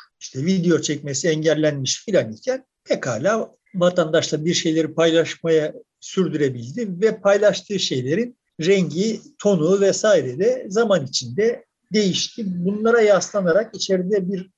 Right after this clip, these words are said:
hesaplaşma oluyor olduğunu, yukarıda bizim erişemeyeceğimiz yerlerde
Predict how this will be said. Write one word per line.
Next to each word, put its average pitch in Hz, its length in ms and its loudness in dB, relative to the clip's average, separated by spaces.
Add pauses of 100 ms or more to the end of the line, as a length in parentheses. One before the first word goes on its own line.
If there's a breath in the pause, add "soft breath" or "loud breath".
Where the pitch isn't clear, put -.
(240)
hesaplaşma 190 760 -2
oluyor 180 380 2
olduğunu, 131 520 -2
yukarıda 151 540 -2 (500)
bizim 175 260 -2
erişemeyeceğimiz 135 920 -2
yerlerde 139 600 -2